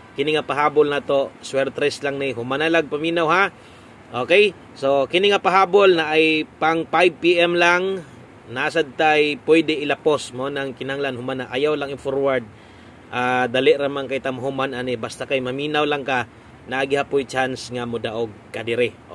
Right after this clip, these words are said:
Okay? Resulta, nindot ang resulta. Og usa na to na ukayon tanan, no? Good luck day sa tanan mga, no, sa tanan nga mga nanaya, labi na tong mga nipik sa tuang estilo lokal, Visayas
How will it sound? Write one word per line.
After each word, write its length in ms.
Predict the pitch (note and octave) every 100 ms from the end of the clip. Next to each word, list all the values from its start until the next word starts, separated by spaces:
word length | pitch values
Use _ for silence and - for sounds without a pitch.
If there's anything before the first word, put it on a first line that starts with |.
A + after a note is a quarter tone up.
| A2
Okay? 320 | E3+ A3 C#3
Resulta, 480 | D3+ - G3+ F#3+ A#3
nindot 400 | E3 C3 B2+ C3
ang 160 | B2+ A#2+
resulta. 480 | - B2+ C#3 C3 - - - -
Og 240 | - D#3+ E3
usa 160 | E3
na 160 | G3 G3+
to 80 | G#3
na 180 | G3+ F3
ukayon 320 | D#3+ F3+ F#3+
tanan, 480 | F#3+ G3+ F3 A3+ G3 - - - -
no? 160 | B2+ E3
Good 240 | D#3 C#3+
luck 160 | F3 D#3+
day 180 | E3 D#3+
sa 80 | D#3
tanan 340 | D3+ D#3 D#3+
mga, 320 | D#3 D3+ D3+ D3 D3 D3 C#3+ - - - - - - - -
no, 60 | C3
sa 160 | C3 B2
tanan 320 | C#3 D3+ D3+
nga 100 | D3
mga 300 | C#3+ C#3+ C#3 C3+ C3+
nanaya, 480 | C3 B2+ C3 D3+ F3+ - - - -
labi 240 | A2+ B2 C#3+
na 160 | D3
tong 240 | - C#3+ C#3
mga 240 | C3+ C3+
nipik 400 | C3+ - F#3 -
sa 160 | - -
tuang 400 | C#3+ C#3+ C#3 C#3+
estilo 480 | - C#3 C#3 C3+
lokal, 320 | A#2+ C3+ C3 B2 - - -
Visayas 800 | B2 C3 D3 C#3 C#3 C#3 C3